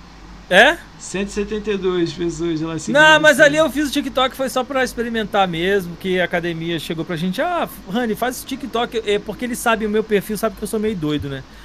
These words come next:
Speaker 1: Ela falava assim, "Não, se eu viciar nisso daqui já era, eu vou largar tudo e vou ficar aqui." Aí eu só fiz a conta pra experimentar
Speaker 2: Será que dá
Speaker 1: e,
Speaker 2: dinheiro
Speaker 1: e
Speaker 2: TikTok,
Speaker 1: ver.
Speaker 2: ô, Ranieri? Você acha que dá?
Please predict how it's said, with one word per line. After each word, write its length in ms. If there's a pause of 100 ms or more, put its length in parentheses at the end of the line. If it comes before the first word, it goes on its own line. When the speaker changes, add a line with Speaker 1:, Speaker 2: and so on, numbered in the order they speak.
(240)
Speaker 1:
Ela 80
falava 300
assim, 180
"Não, 240
se 100
eu 60
viciar 320
nisso 160
daqui 260
já 200
era, 320
eu 40
vou 160
largar 460
tudo 240
e 20
vou 120
ficar 200
aqui." 160
Aí 140
eu 120
só 180
fiz 340
a 80
conta 420
pra 140
experimentar 840
Speaker 2:
Será 20
que 60
dá 100
Speaker 1:
e, 40
Speaker 2:
dinheiro 280
Speaker 1:
e 40
Speaker 2:
TikTok, 540
Speaker 1:
ver. 40
Speaker 2:
ô, 120
Ranieri? 380
Você 160
acha 180
que 80
dá? 140